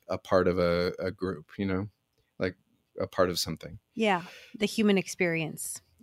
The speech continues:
Speaker 1: Human experience. And, and then Alan McCollum, I met him. He was a visiting artist at, when I was in grad school, and I had a studio visit with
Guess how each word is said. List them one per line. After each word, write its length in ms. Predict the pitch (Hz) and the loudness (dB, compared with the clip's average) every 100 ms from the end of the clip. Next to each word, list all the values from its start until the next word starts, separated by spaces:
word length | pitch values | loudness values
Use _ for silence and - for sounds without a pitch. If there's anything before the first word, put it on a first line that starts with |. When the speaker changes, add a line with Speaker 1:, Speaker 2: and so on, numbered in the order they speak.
| - | -10
Speaker 1:
Human 320 | - 117 117 | 2 6 8
experience. 400 | 110 - 101 82 | 6 6 2 4
And, 300 | 104 120 123 | 6 8 8
and 220 | - 135 | 8 10
then 140 | 135 135 | 12 12
Alan 300 | 135 147 165 | 10 10 12
McCollum, 560 | 147 165 165 170 165 117 | 10 10 12 12 12 10
I 260 | 127 127 | 12 12
met 280 | 117 123 131 | 12 10 10
him. 240 | 127 139 | 8 6
He 100 | 127 | 10
was 140 | 135 120 | 8 12
a 160 | 113 | 12
visiting 400 | 107 110 110 113 | 12 8 6 8
artist 320 | 110 107 107 - | 10 10 10 8
at, 200 | 104 - | 8 8
when 120 | 107 | 4
I 40 | |
was 80 | 101 | 4
in 60 | 104 | 6
grad 220 | 101 101 | 6 6
school, 300 | - 110 104 | 6 6 8
and 260 | 101 98 - | 6 2 2
I 120 | 101 | 2
had 120 | 104 | 2
a 60 | - | 2
studio 380 | - 110 104 101 | 4 8 8 8
visit 240 | 98 95 | 6 4
with 180 | 95 | 2